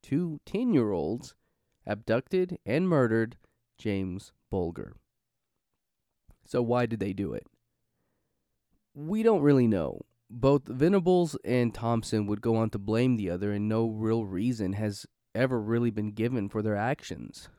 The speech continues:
Here's what we do know about the day in question.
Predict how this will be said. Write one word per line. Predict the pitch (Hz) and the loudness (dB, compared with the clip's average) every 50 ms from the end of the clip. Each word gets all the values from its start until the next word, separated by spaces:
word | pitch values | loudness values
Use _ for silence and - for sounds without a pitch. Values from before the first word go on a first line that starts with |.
| _ _ _ _ _ _ _ _ _ _ _ _ _ _ _ _ _ _ _ _ _ _ _ _ _ _ _ | _ _ _ _ _ _ _ _ _ _ _ _ _ _ _ _ _ _ _ _ _ _ _ _ _ _ _
Here's | _ 160 214 240 208 170 | _ 0 0 0 0 0
what | 160 170 165 - | 0 0 0 0
we | 127 120 | 0 -2
do | 113 107 113 113 113 | -2 0 0 0 0
know | 110 98 92 | 0 0 -2
about | 92 92 80 - - | -4 -6 -8 -10 -10
the | 92 - | -10 -8
day | 95 95 95 | -8 -8 -8
in | 80 76 - | -10 -10 -10
question. | - - 71 - - - - 55 - - - | -10 -10 -12 -12 -14 -16 -18 -18 -18 -20 -20